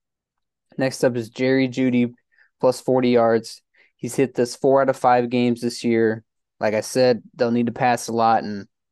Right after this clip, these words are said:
I think Jerry Jeudy hits that. And I'm gonna go Isaiah Pacheco, forty plus yards.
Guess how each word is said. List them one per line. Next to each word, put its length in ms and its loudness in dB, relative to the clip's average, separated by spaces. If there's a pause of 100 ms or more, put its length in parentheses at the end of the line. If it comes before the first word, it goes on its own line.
I 80 -10
think 180 -6
Jerry 200 -2
Jeudy 240 -6
hits 200 -4
that. 260 0 (680)
And 240 -4
I'm 80 0
gonna 120 0
go 300 2
Isaiah 340 0
Pacheco, 580 0
forty 420 -2
plus 340 0
yards. 500 2